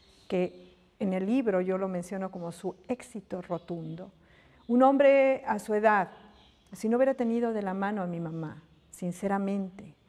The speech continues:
con, con amor, con verdad, con, eh, son, son elementos que son realmente poco logrados por, por, por artistas, artistas así, porque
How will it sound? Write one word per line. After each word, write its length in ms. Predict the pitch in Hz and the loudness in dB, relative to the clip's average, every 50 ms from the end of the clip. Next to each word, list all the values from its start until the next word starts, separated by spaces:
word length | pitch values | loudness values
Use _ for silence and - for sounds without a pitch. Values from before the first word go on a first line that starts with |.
| _ _ _ _ _ | _ _ _ _ _
con, 540 | - 185 180 180 180 180 180 180 - - - | -6 -4 -2 -2 -2 -2 -4 -4 -6 -6 -6
con 160 | - 180 180 | -4 -4 -2
amor, 400 | 170 180 185 196 208 214 202 202 | -2 0 2 2 2 2 2 -2
con 220 | - 185 175 175 | -4 -6 -4 -2
verdad, 480 | 175 170 175 175 190 190 190 185 185 185 | -2 -2 0 2 4 4 4 2 0 -4
con, 240 | - 180 165 170 - - - - - - - - _ _ | -8 -8 -8 -8 -10 -14 -20 -20 -20 -20 -20 -20 _ _
eh, 200 | - - 269 285 | -16 -12 -10 -10
son, 240 | 240 - 294 302 294 | -6 -4 -4 -4 -2
son 220 | 285 - 330 339 370 | -2 -2 0 0 2
elementos 760 | 392 349 294 262 269 269 277 277 277 277 - 277 269 277 | 2 4 4 4 4 4 4 2 2 2 0 -2 -2 -2
que 140 | - - 240 | -4 -4 -4
son 560 | 220 - - 254 254 262 262 262 240 226 226 - - - 202 - _ - - 202 196 196 190 202 | -4 -4 -2 0 0 2 2 0 0 -2 -6 -8 -10 -16 -20 -20 _ -20 -20 -16 -16 -12 -8 -4
realmente 460 | 220 247 262 285 285 302 285 294 285 | -2 0 2 2 2 0 0 -2 -2
poco 300 | - - 262 262 - 277 | 0 0 0 0 0 -2
logrados 680 | 247 220 196 190 185 185 226 269 269 226 175 160 - - | 0 0 -2 -2 -2 0 0 0 0 -2 -4 -8 -12 -12
por, 300 | - 185 170 165 175 - | -8 -8 -8 -8 -10 -14
por, 400 | - - _ - 175 170 175 - | -20 -12 _ -4 -4 -4 -6 -8
por 280 | - - - 180 165 | -16 -10 -6 -4 -2
artistas, 720 | 160 160 160 - 196 180 180 - - - 208 170 - - - | -2 -4 -6 -8 -12 -12 -12 -14 -18 -20 -20 -20 -20 -16 -16
artistas 500 | 196 185 - 208 196 - - 220 202 - | -14 -10 -8 -8 -8 -6 -8 -8 -8 -10
así, 180 | 196 202 208 | -10 -8 -6
porque 300 | 202 - 208 - 214 190 | -4 -4 -2 -2 -4 -4